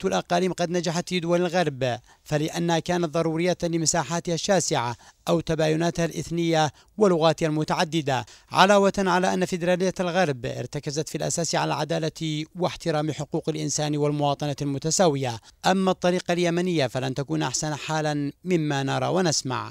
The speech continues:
فدرة لي وفدرة لك، كما كان يصف تجمع الإصلاح الفيدرالية أيام وثيقة العهد والاتفاق قبل عام ألف وتسعمائة وأربعة وتسعين. لقد نجح الحوثي في نقل بلدنا إلى عصور الظلمات،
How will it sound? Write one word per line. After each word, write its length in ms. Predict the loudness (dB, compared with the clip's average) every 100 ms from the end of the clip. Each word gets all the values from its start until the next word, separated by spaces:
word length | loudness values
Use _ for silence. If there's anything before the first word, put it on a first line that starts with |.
| -14 _
فدرة 640 | -20 -10 -4 -2 0 -2
لي 400 | -2 -4 -4 -6 -10 _
وفدرة 400 | -6 -6 -2 2
لك، 400 | 2 2 -2 -12 _ _ _ _ -10
كما 240 | -6 -6
كان 240 | -6 -4 -2
يصف 260 | -2 -4
تجمع 400 | -6 -4 -2 -2
الإصلاح 340 | -4 -4 -4 -4
الفيدرالية 640 | -6 -4 -2 -2 -2 -4 -4
أيام 300 | -4 -2 -2
وثيقة 440 | -2 -4 -6 -4 -4 -4
العهد 380 | -2 -2 -4
والاتفاق 880 | -6 -6 -6 -8 -4 0 0 -2 -10 -12 _ _
قبل 260 | -4 -2 0
عام 340 | 0 0 -2 -6 -6
ألف 240 | -6 -4 -8
وتسعمائة 460 | -4 -4 -4 -4
وأربعة 380 | -2 -4 -4 -6
وتسعين. 640 | -4 -4 -2 -2 -2 -8 -14 _ _ -6 2
لقد 280 | 4 4
نجح 260 | 4 2 2
الحوثي 420 | 0 0 -2 -2
في 120 | -2
نقل 260 | -4 -2 -2
بلدنا 460 | 0 0 0 -2 -2
إلى 160 | 0
عصور 320 | -2 -2 -4
الظلمات، 600 | -4 -2 0 0 -2 -6